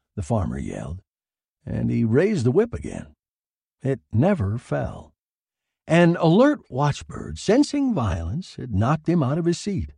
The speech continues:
A living organism? What is a living organism?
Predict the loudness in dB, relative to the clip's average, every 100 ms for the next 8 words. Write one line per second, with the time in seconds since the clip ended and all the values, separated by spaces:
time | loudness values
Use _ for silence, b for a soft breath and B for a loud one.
0 | _ _ _ _ _ _ _ -12 -10 -8
1 | -4 -2 2 2 2 2 -2 -4 -4 -4
2 | -6 -8 _ _ _ _ _ _ _ _
3 | -6 -2 -2 0 -2 -2 -4 -6 -4 -4
4 | -2 -2 -2 0 -2 -2 -4 -6 -6 -8
5 | -10 -12